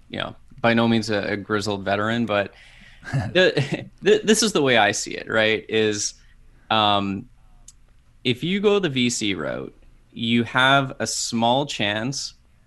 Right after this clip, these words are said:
Speaker 1: of making a shit ton of money and building this crazy product.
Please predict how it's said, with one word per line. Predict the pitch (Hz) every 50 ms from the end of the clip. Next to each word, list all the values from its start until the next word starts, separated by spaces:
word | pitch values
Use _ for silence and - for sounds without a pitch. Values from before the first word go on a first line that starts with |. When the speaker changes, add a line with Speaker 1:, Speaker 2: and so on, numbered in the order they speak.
| _
Speaker 1:
of | - 104 107 107 107 107 104 101 101 101 104 - - _ _ _ _ _ _ _ _ -
making | 113 113 113 - 117 110 104
a | 98
shit | - - 139 135
ton | - 131 123 120
of | 113
money | 110 107 104 107 107 107 104 104 104 -
and | - 101 101 98
building | 101 101 101 101 101 101 101 101 98
this | 98 98 - - - - -
crazy | - - 107 98 90 - 92
product. | 80 - - - - - - -